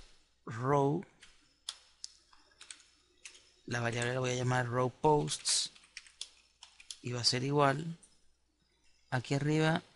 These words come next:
no vamos a colocarle D T foro, sino D T posts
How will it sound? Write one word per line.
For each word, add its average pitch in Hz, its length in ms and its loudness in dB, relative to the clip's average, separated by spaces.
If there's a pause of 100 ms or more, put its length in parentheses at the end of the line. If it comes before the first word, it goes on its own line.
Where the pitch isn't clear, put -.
no 127 160 4
vamos 139 220 2
a 139 60 -2
colocarle 127 500 -2
D 127 240 -2
T 135 160 -6
foro, 107 320 -4
sino 110 300 0
D 117 160 -2
T 131 180 -4
posts - 920 -2